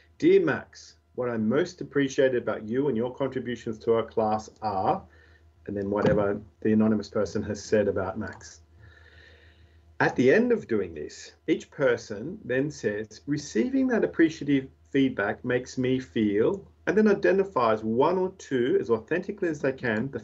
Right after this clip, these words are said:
feelings that they had. Maybe they were surprised or invigorated or exhilarated or confirmed or confused or appreciated or whatever it is. Uh, but the rationale for doing this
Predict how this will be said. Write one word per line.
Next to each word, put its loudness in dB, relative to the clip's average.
feelings 0
that -8
they -4
had. -4
Maybe 4
they 0
were -2
surprised 0
or -2
invigorated 2
or -2
exhilarated 0
or -6
confirmed -4
or -4
confused -4
or 0
appreciated 2
or 0
whatever 2
it 6
is. 0
Uh, 4
but -2
the 6
rationale -2
for -2
doing -2
this -12